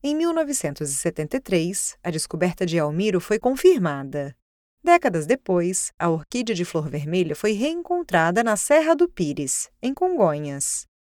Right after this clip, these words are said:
o que reforça a importância dos estudos de campo, do olhar atento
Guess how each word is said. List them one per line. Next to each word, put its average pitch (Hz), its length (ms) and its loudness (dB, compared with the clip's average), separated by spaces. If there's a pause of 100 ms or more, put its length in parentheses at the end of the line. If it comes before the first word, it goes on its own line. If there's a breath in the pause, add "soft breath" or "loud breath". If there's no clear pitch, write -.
(180)
o 170 40 -6
que 175 140 -2
reforça 165 540 -2
a 226 40 0
importância 277 720 0
dos 277 160 0
estudos 240 480 -4
de 339 100 2
campo, 165 580 -2 (100)
do 160 140 -4
olhar 156 340 2
atento 196 680 -2